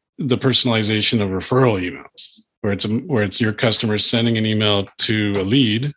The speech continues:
or to a prospect, right? And, and what kind of personalization, um, dynamic variables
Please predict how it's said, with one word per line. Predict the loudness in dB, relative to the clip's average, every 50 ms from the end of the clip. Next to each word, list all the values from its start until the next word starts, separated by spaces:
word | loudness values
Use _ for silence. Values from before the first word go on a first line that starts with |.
| _
or | -8 -6 -6
to | -4 -2 -2 0 2 2
a | 2 2 0
prospect, | -2 -2 0 2 2 2 2 -2 -4 -8 -8 -12 -10 _
right? | -6 -6 -6 -6 -10 _ _ _ _ -20 -20 -20 -20 -20 -20 -20 -20 _ _ _ _ _ _ _
And, | 0 0 2 0 0 -4
and | -4 -4 -2 -2 0 0
what | 0 0 0 -2
kind | -2 0 2 2
of | 2 0 0 -4
personalization, | -2 0 0 2 2 2 4 4 2 2 2 2 2 2 2 0 0 0 0 0 -2 -2 -4 -8 _ _ _ _ _ _ -6
um, | -2 -2 0 0 -2 -2 -2 -4 -4 -6 -10 _ _ _
dynamic | 0 2 2 4 4 4 2 2 2
variables | 2 2 2 2 2 0 -2 -2 -2 -4 -6 -8